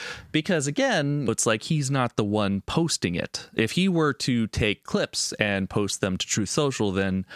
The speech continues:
the judge would have ground to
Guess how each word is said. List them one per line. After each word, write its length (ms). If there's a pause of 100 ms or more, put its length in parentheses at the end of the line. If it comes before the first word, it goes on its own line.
(360)
the 160
judge 300
would 140
have 600
ground 560
to 480